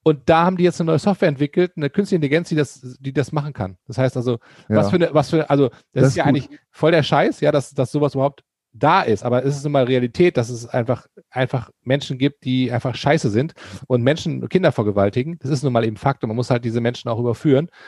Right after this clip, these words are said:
Speaker 1: oder
Speaker 2: Ja.
Speaker 1: denen helfen, wa-, keine Ahnung was, wie auch immer das nennen wird. Aber jetzt stell dir vor, das müssen Menschen machen, diese Scheiße sich angucken, ja, die das gar nicht wollen. Und dafür ist ja künstliche Intelligenz perfekt. Zum Beispiel, du
Speaker 2: Also wir haben
Speaker 1: jagst
Speaker 2: ja, wir haben
Speaker 1: eine
Speaker 2: ja
Speaker 1: Maschine
Speaker 2: jetzt, wir
Speaker 1: rein
Speaker 2: haben, wir
Speaker 1: und am
Speaker 2: haben ja,
Speaker 1: Ende
Speaker 2: ich glaub
Speaker 1: kommt raus, okay,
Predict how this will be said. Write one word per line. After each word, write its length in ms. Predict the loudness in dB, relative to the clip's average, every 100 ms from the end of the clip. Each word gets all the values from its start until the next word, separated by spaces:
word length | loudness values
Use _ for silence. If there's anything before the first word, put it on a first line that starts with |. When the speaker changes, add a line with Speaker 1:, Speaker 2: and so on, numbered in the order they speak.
| -20 0
Speaker 1:
oder 120 | 2
Speaker 2:
Ja. 60 | 2
Speaker 1:
denen 140 | 0
helfen, 380 | 2 2 2 -6
wa-, 60 | -4
keine 240 | -2 0
Ahnung 220 | 0 0
was, 220 | -2 -2 -4
wie 140 | -6
auch 60 | -4
immer 140 | -2
das 160 | -2 -4
nennen 180 | -4 -4
wird. 140 | -8 -12 -20 -2
Aber 160 | 4 4
jetzt 80 |
stell 140 | 4 2
dir 80 | 4
vor, 320 | 4 4 2
das 180 | -2 -2
müssen 400 | -6 -6 -8 -12 _ _ 0
Menschen 280 | 0 0 0
machen, 320 | 0 -2 -10 _ 0
diese 180 | 0
Scheiße 320 | 2 2 2 -2
sich 160 | -2
angucken, 460 | -4 -2 -6 -6 -6
ja, 240 | -4 -4 0
die 80 | 0
das 100 | 2
gar 140 | 0
nicht 160 | 0 0
wollen. 300 | 2 0 -4 -16 -14
Und 160 | -4 0
dafür 180 | 2 2
ist 100 | 2
ja 100 | 0
künstliche 280 | 0 -4 -4
Intelligenz 340 | -2 -2 -4
perfekt. 440 | -4 -2 -2 -6 _ _
Zum 100 | -8
Beispiel, 220 | -6 -6
du 80 | -6
Speaker 2:
Also 120 | -4
wir 100 | 0
haben 60 | 2
Speaker 1:
jagst 120 | 2 2
Speaker 2:
ja, 60 |
wir 80 | 2
haben 60 | 2
Speaker 1:
eine 60 |
Speaker 2:
ja 60 | 2
Speaker 1:
Maschine 100 | 2
Speaker 2:
jetzt, 80 | 2
wir 0 |
Speaker 1:
rein 220 | 2 0
Speaker 2:
haben, 100 | -8
wir 60 | -4
Speaker 1:
und 80 |
am 60 | 0
Speaker 2:
haben 60 | 2
ja, 40 |
Speaker 1:
Ende 80 | 2
Speaker 2:
ich 40 |
glaub 140 | 2 2
Speaker 1:
kommt 80 | 2
raus, 220 | 0 -2
okay, 380 | -6 -4 -4